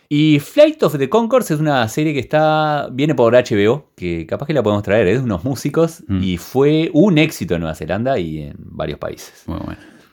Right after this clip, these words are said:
Speaker 1: La vamos a traer en algún momento. El niño Roman Griffin Davis, que actúa notable, fue nominado a un montón de premios por este trabajo. Interpreta a Johannes Jojo Betzler,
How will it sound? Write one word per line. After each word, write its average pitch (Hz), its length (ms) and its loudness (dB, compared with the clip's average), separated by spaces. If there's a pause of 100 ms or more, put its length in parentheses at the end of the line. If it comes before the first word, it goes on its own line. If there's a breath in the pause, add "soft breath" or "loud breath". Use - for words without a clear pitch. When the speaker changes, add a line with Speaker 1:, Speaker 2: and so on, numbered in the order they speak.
(120)
Speaker 1:
La 76 240 0
vamos 80 300 -2
a - 60 -8
traer 52 260 -10
en 64 80 -10
algún 73 160 -12
momento. - 420 -18 (460 loud breath)
El 208 120 4
niño 302 320 6
Roman 165 340 4
Griffin 139 300 -4
Davis, 147 600 -6 (100)
que 82 140 -18
actúa - 560 -8
notable, 110 960 0 (520 soft breath)
fue 135 300 4
nominado 127 460 6
a - 20 6
un 117 80 2
montón 98 420 2
de 95 120 0
premios 95 280 -4
por 85 120 -6
este 87 180 -8
trabajo. 85 540 -2
Interpreta 98 600 0
a 85 140 -4
Johannes 110 960 -2 (160)
Jojo 110 420 2
Betzler, 104 680 0